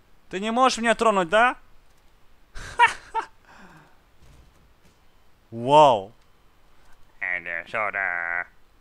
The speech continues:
Э, а, подожди. Чел, ты наверх не можешь забираться, не забывай. Смотрите, ма, убрал того.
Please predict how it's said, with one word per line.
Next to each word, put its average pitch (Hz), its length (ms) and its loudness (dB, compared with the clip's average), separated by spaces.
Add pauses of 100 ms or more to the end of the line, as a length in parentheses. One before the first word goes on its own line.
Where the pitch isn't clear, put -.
(540)
Э, 160 60 -10 (140)
а, 202 800 4 (260)
подожди. 135 680 -4 (1040)
Чел, 127 480 -4 (500)
ты 135 100 -8
наверх 127 340 -6
не 156 100 -4
можешь 156 280 -4
забираться, 175 500 -2
не 175 100 -6
забывай. 156 520 -2 (600)
Смотрите, 110 400 -12
ма, 180 880 4
убрал 151 400 2
того. 135 420 -4